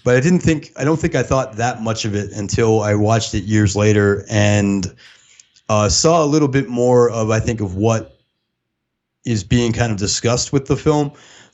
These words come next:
Um, <clears throat> but first of all, the,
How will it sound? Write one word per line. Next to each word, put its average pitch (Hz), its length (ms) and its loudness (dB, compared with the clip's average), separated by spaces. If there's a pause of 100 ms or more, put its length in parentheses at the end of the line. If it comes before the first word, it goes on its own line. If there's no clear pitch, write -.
Um, 123 440 0 (560)
<clears throat> 180 400 -4
but 156 120 0
first 254 220 0
of 151 60 -2
all, 127 120 2
the, 120 320 -2